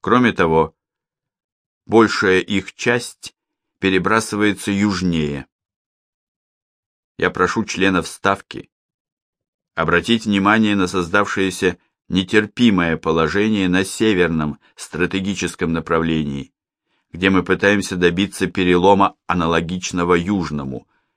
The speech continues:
не имея при этом достаточных для этого сил. Я понимаю, что центральное направление весьма важно. Но всего лишь две недели назад Ставка решила перенести основные свои усилия на север.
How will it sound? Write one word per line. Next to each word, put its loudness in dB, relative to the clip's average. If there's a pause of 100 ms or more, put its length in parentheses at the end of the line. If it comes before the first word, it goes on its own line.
(360)
не 2
имея 4
при 0
этом 0
достаточных -2
для 2
этого 0
сил. -6 (720)
Я 0
понимаю, 2
что -4
центральное 0
направление -2
весьма -2
важно. -2 (1120)
Но -2
всего 0
лишь 2
две 2
недели 2
назад 2
Ставка -2
решила 0
перенести -2
основные -2
свои -2
усилия -2
на 0
север. -2